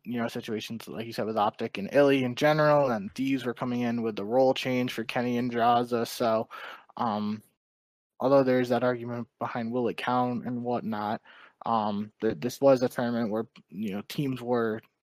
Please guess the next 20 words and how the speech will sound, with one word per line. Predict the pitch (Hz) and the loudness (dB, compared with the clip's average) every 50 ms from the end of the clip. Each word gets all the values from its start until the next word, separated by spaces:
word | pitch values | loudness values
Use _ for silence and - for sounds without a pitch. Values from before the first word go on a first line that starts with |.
| _ _ _ _ _ _ | _ _ _ _ _ _
maybe | - - - - - 151 151 147 143 139 143 147 135 139 135 135 131 127 123 | -20 -20 -16 -10 -6 -2 2 2 4 4 4 2 2 0 0 2 2 2 0
experimenting | 123 - - - - 139 135 131 127 127 123 120 123 - 117 117 | 0 -2 -6 -2 0 2 2 2 2 0 0 -2 -2 -4 -4 -2
a | 120 | 0
little | 123 120 110 120 | 0 0 0 -2
bit, | 117 107 110 113 113 113 - - - - _ - - - - _ - | -2 0 -2 0 0 -2 -4 -8 -14 -20 _ -20 -20 -20 -20 _ -6
um, | - 110 117 107 104 104 104 101 107 110 - - _ _ _ _ _ _ _ _ _ _ _ _ _ _ _ _ _ _ _ _ - | -2 0 0 0 0 0 -2 -4 -4 -6 -10 -14 _ _ _ _ _ _ _ _ _ _ _ _ _ _ _ _ _ _ _ _ -4
and | 131 135 123 | -4 -2 -2
even | 135 147 135 135 | -2 -2 0 0
if | 135 123 | -2 0
they | - 120 110 | 0 0 0
weren't | 120 127 127 120 - | 0 0 0 0 -2
intentionally | - 123 - - - 151 143 139 - - 151 147 147 147 147 | -4 -6 -6 -2 -2 -2 -2 0 0 0 2 2 2 2 2
experimenting, | 151 143 - - 156 147 147 147 147 143 135 - 139 127 | 0 -2 0 0 2 4 4 4 2 2 2 0 -2 -2
it | |
was | 117 117 - | -2 -2 0
still | - 139 131 123 | 0 2 2 2
an | 117 - | 2 2
opportunity | - 131 131 131 - 123 120 - - 135 131 127 127 123 117 123 120 120 | 4 2 2 2 2 -4 -6 -4 -6 -4 -4 -2 -4 -2 -2 -2 -2 -2
to, | 120 - - 123 120 117 117 113 - - - - - - - _ _ _ | -4 -4 -2 -2 0 0 -2 -6 -8 -16 -20 -20 -20 -20 -20 _ _ _
um, | 123 123 120 113 110 110 104 101 95 107 113 | 2 2 2 2 2 0 -2 -2 -4 -6 -10